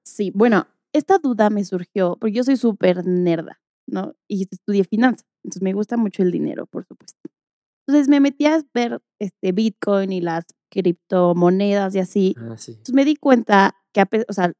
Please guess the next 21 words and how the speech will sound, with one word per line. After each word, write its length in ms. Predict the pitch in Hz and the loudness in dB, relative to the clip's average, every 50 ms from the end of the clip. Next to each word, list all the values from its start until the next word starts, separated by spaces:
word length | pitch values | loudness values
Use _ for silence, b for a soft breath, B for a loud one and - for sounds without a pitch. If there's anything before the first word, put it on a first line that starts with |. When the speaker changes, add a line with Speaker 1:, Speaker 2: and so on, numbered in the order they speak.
| _ - | _ 0
Speaker 1:
buscas 360 | 294 302 - 339 339 302 247 | 0 2 4 4 2 2 2
Bitcoin, 360 | 240 214 196 - - 175 170 | -2 -4 -4 -4 -4 -2 0
lo 120 | 185 196 | 2 2
primero 220 | 190 208 214 220 226 | 2 2 2 2 0
que 80 | 226 214 | 0 -2
te 60 | 190 | -6
dicen 180 | 196 180 196 185 | -4 -4 -2 -2
como, 260 | 185 180 180 175 - _ _ _ _ | -2 -2 -2 -4 -8 _ _ _ _
"¿Quién 160 | - 254 233 214 | -2 -2 0 2
sabe 200 | 220 190 180 170 | 2 2 0 0
qué 300 | - 170 185 247 311 320 | -4 -4 -2 -2 -2 -2
es? 80 | 311 - _ _ _ _ | -4 -8 _ _ _ _
¿Quién 160 | - 185 - | -2 -2 -2
sabe 140 | 190 180 175 | -2 -4 -4
dónde 120 | 170 170 | -4 -4
está 160 | 165 - 170 | -6 -6 -8
su 80 | 165 - | -10 -8
valor? 320 | 170 175 196 233 269 277 254 | -6 -4 -4 -4 -4 -4 -4
¿Quién 140 | - 208 180 | -4 -6 -4
sabe 160 | 175 180 180 196 | -2 -2 0 0
nada?", 280 | 240 269 302 339 285 | 0 0 0 -2 -4